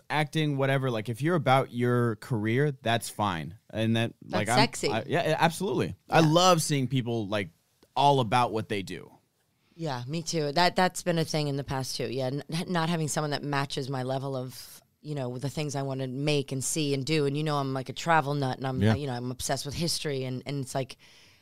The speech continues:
Speaker 2: I'm always, I'm always, like, a seeker, whether
Speaker 3: Right.
Speaker 2: it's reading a book or, like, how can I fix this, or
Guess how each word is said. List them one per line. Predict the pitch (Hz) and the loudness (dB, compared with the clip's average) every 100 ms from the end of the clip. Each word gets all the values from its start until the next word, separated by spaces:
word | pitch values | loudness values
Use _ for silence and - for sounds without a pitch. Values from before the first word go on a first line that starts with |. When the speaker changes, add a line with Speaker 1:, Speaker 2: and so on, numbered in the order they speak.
| - | -2
Speaker 2:
I'm | 160 | 2
always, | 190 175 135 143 - | 4 2 -2 -10 -4
I'm | 185 | -2
always, | 208 196 | 0 -2
like, | 170 | -6
a | 139 | -6
seeker, | - 156 - 170 151 _ | -4 -4 -6 -10 -10 _
whether | 156 160 | -4 0
Speaker 3:
Right. | 139 | 0
Speaker 2:
it's | - | -2
reading | 160 185 175 | -2 -2 -2
a | |
book | 180 262 202 143 | -6 -4 -4 -2
or, | 143 | -4
like, | 135 131 | -2 -2
how | 156 | -4
can | 156 | -4
I | 156 | -6
fix | 143 185 - | -4 -6 -4
this, | 143 131 135 | -6 -6 -6
or | 127 | -8